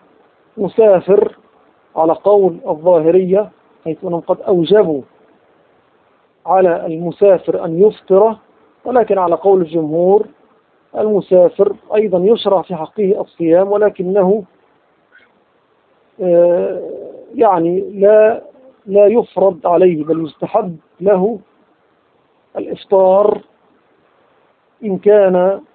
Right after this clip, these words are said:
الصي-، إن كان الصيام يكون فيه مشقة عليه، ويستحب له ال-، الصيام إذا لم يكن في السفر مشقة عليه. هذا على قول إيه؟ على قول الجمهور.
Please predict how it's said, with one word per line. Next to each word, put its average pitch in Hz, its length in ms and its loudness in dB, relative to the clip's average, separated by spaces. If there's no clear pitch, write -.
الصي-، 196 580 -4
إن 175 100 -10
كان 190 180 0
الصيام 175 760 0
يكون 175 260 -6
فيه 160 320 -12
مشقة 165 680 -6
عليه، 196 460 -2
ويستحب 214 1160 -2
له 208 420 -2
ال-، 180 480 -4
الصيام 196 560 2
إذا 208 320 -2
لم 185 160 0
يكن 196 340 0
في 208 220 -8
السفر 185 440 -4
مشقة 175 600 -6
عليه. 147 320 -2
هذا 208 180 0
على 180 120 0
قول 190 320 -2
إيه؟ 185 220 -2
على 185 120 -4
قول 185 260 0
الجمهور. 151 400 -6